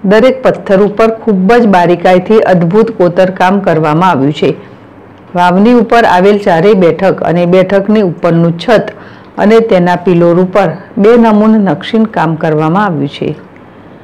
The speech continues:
આ વાવના બાંધકામના ચૂનો કે સિમેન્ટ કે કોઈ અન્ય પદાર્થનો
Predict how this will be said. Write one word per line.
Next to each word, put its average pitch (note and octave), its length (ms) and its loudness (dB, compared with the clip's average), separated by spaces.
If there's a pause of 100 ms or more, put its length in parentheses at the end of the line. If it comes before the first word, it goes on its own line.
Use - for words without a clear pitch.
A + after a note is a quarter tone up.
(280)
આ A#3 160 2
વાવના F#3+ 320 2 (140)
બાંધકામના F3+ 680 0 (100)
ચૂનો F3+ 360 0
કે F#3+ 180 0
સિમેન્ટ E3+ 560 -2
કે F3+ 100 0 (140)
કોઈ G3 240 2
અન્ય E3 260 0
પદાર્થનો E3 560 -2